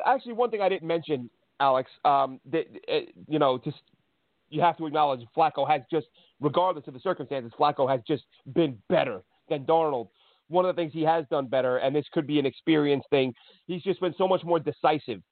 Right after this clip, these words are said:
Although yesterday he took a couple of sacks where he hesitated a little bit. But by and large, when we've seen these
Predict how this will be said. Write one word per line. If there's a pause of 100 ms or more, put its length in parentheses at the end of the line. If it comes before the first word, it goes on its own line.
(220)
Although
yesterday
he
took
a
couple
of
sacks
where
he
hesitated
a
little
bit. (400)
But
by
and
large,
when
we've
seen
these